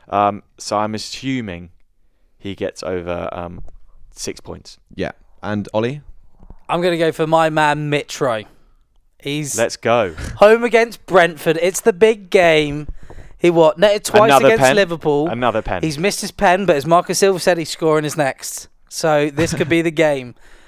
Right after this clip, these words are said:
Speaker 3: I wouldn't be surprised if you see him taking shots from everywhere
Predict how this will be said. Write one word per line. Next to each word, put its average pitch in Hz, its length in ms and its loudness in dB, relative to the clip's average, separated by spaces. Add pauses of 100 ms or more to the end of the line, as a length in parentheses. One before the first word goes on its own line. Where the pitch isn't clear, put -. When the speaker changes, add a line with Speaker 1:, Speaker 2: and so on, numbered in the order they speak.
(180)
Speaker 3:
I - 120 0
wouldn't 165 200 -2
be 160 100 0
surprised 151 420 0
if 131 80 -12
you 139 80 -10
see 160 140 -4 (100)
him 139 280 -8
taking 156 340 -4
shots - 400 0
from 147 120 -10
everywhere 123 680 -6